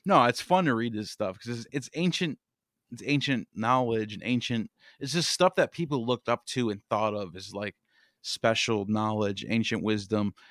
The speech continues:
So I lo-, when I read it, I'm thinking about the people that revered this stuff. I'm thinking about the history behind it.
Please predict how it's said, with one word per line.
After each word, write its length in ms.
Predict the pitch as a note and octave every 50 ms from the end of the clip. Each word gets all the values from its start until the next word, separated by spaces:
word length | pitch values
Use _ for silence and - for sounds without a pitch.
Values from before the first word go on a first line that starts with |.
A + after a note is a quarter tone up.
| - _
So 160 | - - C#3
I 80 | C3 C3
lo-, 220 | C3+ C3+ D3 E3 E3+ - - -
when 120 | - D#3
I 60 | E3 D#3+
read 380 | D3 C3+ C3+ D3+ F3+ G#3 E3
it, 120 | B2+ A2+ - -
I'm 120 | B2 A#2+ G#2
thinking 340 | - C3+ C3+ B2 - B2+
about 320 | A#2 G#2 A2+ G#2+ G#2 G2 -
the 80 | -
people 380 | G2 - - A#2+ A#2+ - A2+ F#2
that 180 | F#2+ G#2+ F#2 - _ _ _ _ _ -
revered 480 | G2+ A2 G#2+ G2 A2+ A#2 A2+ A2 G#2 E2
this 140 | G2 -
stuff. 280 | - - - - - - -
I'm 80 | - G#2+
thinking 240 | - C3+ A#2+ C3 A#2+
about 240 | A2 A2+ A2 G2
the 80 | - G2+
history 460 | G2 A2 A#2 A2 - - A#2 A2+ A2
behind 460 | F#2 G2 - G2+ G#2 G#2+ G#2+ G#2+ G#2
it. 180 | G#2+ A#2 - -